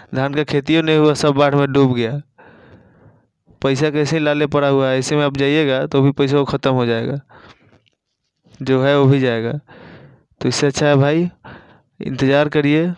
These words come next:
उम्मीद है जनवरी तक या फिर दिसंबर में भर्ती निकलेगा।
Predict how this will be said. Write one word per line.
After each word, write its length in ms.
उम्मीद 380
है 80
जनवरी 400
तक 200
या 120
फिर 180
दिसंबर 500
में 280
भर्ती 300
निकलेगा। 540